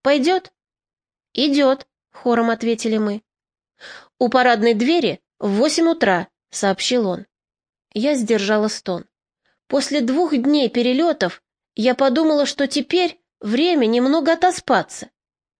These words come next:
«На своё выступление я вас точно проведу», заверил нас Дэйв. «Мне досталось неплохое время в повестке дня. Не слишком рано и не слишком поздно,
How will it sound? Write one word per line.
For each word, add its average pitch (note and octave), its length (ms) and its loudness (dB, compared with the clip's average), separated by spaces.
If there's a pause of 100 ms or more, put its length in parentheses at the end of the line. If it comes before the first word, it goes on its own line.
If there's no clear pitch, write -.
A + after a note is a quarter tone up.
(680)
«На B3+ 140 2
своё C4+ 360 2
выступление C4+ 760 0
я C#4+ 160 2
вас E4 220 -2
точно G3+ 420 0
проведу», F#3+ 500 0 (280)
заверил F#3+ 480 0
нас F#3+ 220 -2
Дэйв. F3+ 380 -4 (520)
«Мне D4 260 2
досталось D#4 560 0
неплохое E4 640 2
время B3 380 0
в - 100 -10
повестке C4 520 0
дня. G#3 340 -2 (440)
Не C#4+ 120 -2
слишком D4 460 0
рано A3+ 400 0 (280)
и C4 80 -2
не C4 120 0
слишком C4+ 460 0
поздно, G#3+ 540 -2